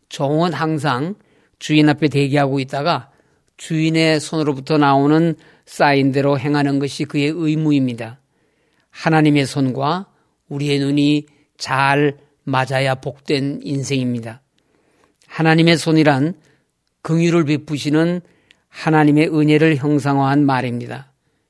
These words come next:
우리의 눈이란 하나님의 도우심을 바라는 기대를 상징한 말입니다. 하나님의 손은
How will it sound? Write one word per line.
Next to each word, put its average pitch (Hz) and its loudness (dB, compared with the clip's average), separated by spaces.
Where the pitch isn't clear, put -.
우리의 165 2
눈이란 156 0
하나님의 151 2
도우심을 147 2
바라는 139 0
기대를 156 0
상징한 147 -4
말입니다. 123 -6
하나님의 160 4
손은 160 2